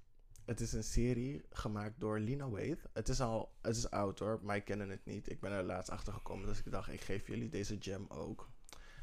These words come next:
En dit wordt natuurlijk ook gewoon vergeleken met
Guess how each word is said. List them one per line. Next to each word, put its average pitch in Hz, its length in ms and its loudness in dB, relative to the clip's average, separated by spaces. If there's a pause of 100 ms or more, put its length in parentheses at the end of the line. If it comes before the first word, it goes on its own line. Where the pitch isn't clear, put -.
(200)
En 107 540 2 (1040)
dit 107 220 0
wordt 104 380 2
natuurlijk 98 480 -4
ook 90 200 -2
gewoon 90 260 -4
vergeleken - 580 -2
met - 280 -8